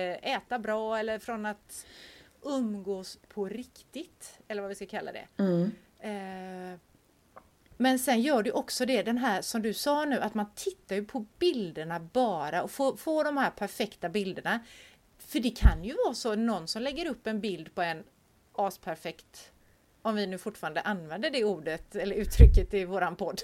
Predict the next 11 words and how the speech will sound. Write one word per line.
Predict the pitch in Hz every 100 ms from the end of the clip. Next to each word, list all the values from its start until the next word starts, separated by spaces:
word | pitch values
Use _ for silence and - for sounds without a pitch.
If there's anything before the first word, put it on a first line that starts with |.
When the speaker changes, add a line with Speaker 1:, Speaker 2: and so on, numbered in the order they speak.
| 254
Speaker 1:
<laughs> | 208
perfekt | 226 214 214 -
kropp. | 226 - -
Speaker 2:
Ja. | 233 180 220
Speaker 1:
<laughs> | 262 262 - - - - - - - -
En | 277 240
så | 233 254
kallad | 294 269 233 311
perfekt | 302 302 220 -
kropp | - 131 -
då. | 156